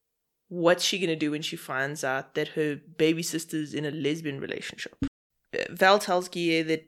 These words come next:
she broke up with Lucio and talks about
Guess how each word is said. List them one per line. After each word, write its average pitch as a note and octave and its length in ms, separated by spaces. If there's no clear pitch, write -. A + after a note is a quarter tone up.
she - 200
broke E3 280
up E3 140
with E3 120
Lucio E3 460
and D3+ 220
talks - 300
about C#3+ 640